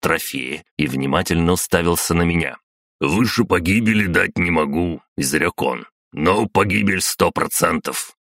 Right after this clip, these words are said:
Такие монстры не могут существовать в аномалии меньшего ранга. Точнее, скажем так, если подобный монстр заведётся в аномалии низшего ранга, ранг аномалии тут же повысится".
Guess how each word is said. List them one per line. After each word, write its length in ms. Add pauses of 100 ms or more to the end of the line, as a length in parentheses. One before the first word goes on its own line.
Такие 320
монстры 500
не 80
могут 340
существовать 720
в 100
аномалии 460
меньшего 500
ранга. 560 (220)
Точнее, 920 (440)
скажем 420
так, 320
если 280
подобный 420
монстр 540
заведётся 580
в 80
аномалии 400
низшего 500
ранга, 520 (120)
ранг 380
аномалии 520
тут 240
же 160
повысится". 880